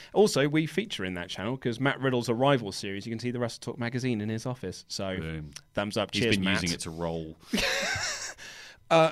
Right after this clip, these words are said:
Speaker 1: roll, um, practice rolling?
Speaker 2: Yes, yes.
Speaker 1: Front rolls.
Speaker 2: Yes.
Speaker 1: Yeah, nothing else. <clears throat> So, uh, Candice LeRae was being interviewed earlier in the day, um, and I feel bad for Candice at times like this, where she walks up and is like,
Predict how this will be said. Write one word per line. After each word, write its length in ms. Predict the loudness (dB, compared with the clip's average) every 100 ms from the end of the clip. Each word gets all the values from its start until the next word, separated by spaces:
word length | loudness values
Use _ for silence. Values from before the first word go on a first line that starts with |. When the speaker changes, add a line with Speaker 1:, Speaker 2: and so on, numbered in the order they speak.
| 10
Speaker 1:
roll, 460 | 12 12 12 12 12
um, 380 | 12 12 6
practice 380 | 4 4 6 6
rolling? 440 | 10 10 8 4 2
Speaker 2:
Yes, 420 | 0 0 -4 0
yes. 400 | 2 2 -2 0
Speaker 1:
Front 300 | 8 8 8
rolls. 420 | 2 2 -2 0
Speaker 2:
Yes. 440 | 0 0 -4 -6
Speaker 1:
Yeah, 200 | -2 -2 -4
nothing 300 | -4 -4 -2
else. 340 | -2 -2 -6 -8 _ _ _ -20 -20 -4 6
<clears throat> 100 | 8 8 4 -10 -12 12
So, 240 | 12 12 6 -4 8
uh, 160 | 10
Candice 340 | 12 10 10 8
LeRae 320 | 8 10 10
was 140 | 10 6
being 220 | 4 4
interviewed 400 | 2 2 4 4 8
earlier 340 | 8 10 6
in 100 | 6
the 80 | 2
day, 460 | 4 6 6 4 -2 6
um, 260 | 8 8 6
and 140 | 6
I 40 | 4
feel 220 | 4 2
bad 360 | 8 10 10 8
for 100 | 4
Candice 640 | 2 2 4 2 2 -4 -2
at 120 | 0
times 260 | 4 4 4
like 160 | 2
this, 260 | 4 2 6
where 100 | 6
she 160 | 6 4
walks 300 | 4 4 2
up 100 | 2
and 60 |
is 60 |
like, 120 | 2